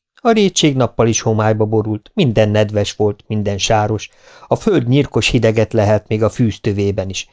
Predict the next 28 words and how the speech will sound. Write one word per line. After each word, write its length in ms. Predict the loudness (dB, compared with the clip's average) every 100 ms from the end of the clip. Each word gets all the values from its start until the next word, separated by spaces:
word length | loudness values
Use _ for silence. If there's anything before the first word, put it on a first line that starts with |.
| _ -20 _
s 100 | -4
a 80 | -2
sötéten 640 | 0 0 2 0 2 0
duzzadó 480 | 0 0 0 0 -2
gyökerekre, 720 | 0 2 2 2 0 -2 -2 _
mint 200 | -6 0
apró, 480 | 0 0 0 2 2
áttetsző 540 | 0 2 -2 0 -2
csigák, 640 | -2 0 2 0 -4 -20 _
sűrű 380 | 0 2 2
vízcseppek 640 | 2 0 0 -4 0 -4 -2
tapadtak, 720 | -4 -4 -6 -8 -8 _ _
s 100 | -4
aztán 300 | -4 0 0
lehullottak 640 | 2 2 0 -2 -2 -6 -4
a 80 |
vacokba. 640 | -8 -10 -12 -16 -14 -16 _ _ _ _ _ _ _ _ _ _ _
Egyik 300 | 2 2 2
reggel 320 | 0 2 2
aztán 340 | 2 0 -4 0
Basa 340 | -2 0 0
arra 280 | 2 2 0
ébredt, 380 | 0 0 -4 -2
hogy 140 | -2
lábát 460 | -2 -2 -2 -6 -8
mossa 380 | -4 -4 -4
a 40 | -8
víz. 360 | -12 -16 -18